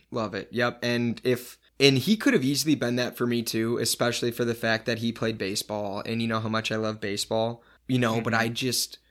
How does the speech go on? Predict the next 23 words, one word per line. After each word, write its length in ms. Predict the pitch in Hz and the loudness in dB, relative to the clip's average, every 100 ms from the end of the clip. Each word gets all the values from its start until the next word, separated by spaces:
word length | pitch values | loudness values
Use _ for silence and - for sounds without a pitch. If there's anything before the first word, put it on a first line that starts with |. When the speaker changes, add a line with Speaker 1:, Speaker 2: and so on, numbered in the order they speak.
| _ _ | _ _
Speaker 1:
I'm 260 | 113 131 185 | 0 0 2
on 220 | 135 131 | 2 2
the 100 | 127 | 2
side 460 | 117 - 113 117 120 | 0 0 0 -2 -2
where 440 | 120 117 117 113 - | -2 0 0 0 -2
I 100 | 113 | -4
think 340 | - 123 117 | -2 -4 -2
LeBron 480 | 123 110 120 117 117 | -4 -2 -2 0 0
James 560 | 110 135 190 113 107 - | 0 2 0 0 -4 -4
is, 520 | - 113 107 107 - | -2 0 0 -2 -4
you 160 | - 113 | -2 -2
know, 260 | 101 104 - - | -2 -6 -10 -18
pretty 300 | - 143 117 | -4 0 0
close 440 | 110 - 113 110 - | 0 -2 -2 -2 -4
to 80 | 110 | -6
being 280 | 117 110 104 | -4 -4 -4
one 140 | 110 | -4
of 60 | 110 | -4
the 60 | |
best 300 | 107 104 - | -4 -4 -6
players 360 | - 107 104 - | -6 -4 -4 -4
ever. 360 | 104 92 87 | -6 -6 -8
So 520 | 104 - 113 113 107 | -4 -2 0 0 -2